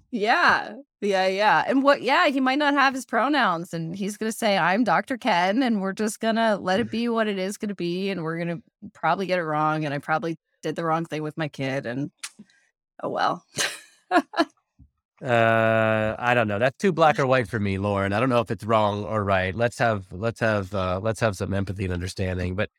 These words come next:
Speaker 2: listen, I, I think this is, a, I think this is, um, I, th-, I hope that people, you know, hear this and, um, and kinda, you know, kinda let this sink in a little bit about, you know, the degree to which we're trying to be perfect.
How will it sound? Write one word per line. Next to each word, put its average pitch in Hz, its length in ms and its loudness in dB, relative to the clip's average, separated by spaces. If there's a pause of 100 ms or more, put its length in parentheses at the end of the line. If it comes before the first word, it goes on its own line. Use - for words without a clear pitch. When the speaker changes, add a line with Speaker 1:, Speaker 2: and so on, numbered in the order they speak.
(320)
Speaker 2:
listen, 160 280 2
I, 156 100 6 (560)
I 131 60 -6
think 175 180 2
this 170 180 2
is, 151 140 0
a, 156 180 2
I 131 120 -2
think 156 180 0
this 160 240 -2
is, 139 240 -4
um, 123 540 4
I, 123 80 -6
th-, 131 180 -6 (220)
I 120 60 2
hope 156 160 4
that 139 120 -10
people, 139 500 -2
you 135 120 2
know, 104 320 2
hear 127 300 2
this 135 280 0
and, 110 320 0
um, 98 400 0 (140)
and 117 120 -4
kinda, 113 360 0 (320)
you 113 120 -10
know, 104 260 -6 (120)
kinda 147 220 -2 (240)
let 123 140 -2
this 123 120 -2
sink 117 200 -4
in 147 80 -2
a - 20 -2
little 110 160 -4
bit 101 80 -4
about, 104 220 -2 (140)
you 113 100 -8
know, 101 160 -4
the 98 120 -10
degree 117 240 -2
to 123 120 -4
which 123 140 0
we're 110 140 0 (100)
trying 117 200 0
to 113 80 -2
be 110 100 -4
perfect. 101 540 -4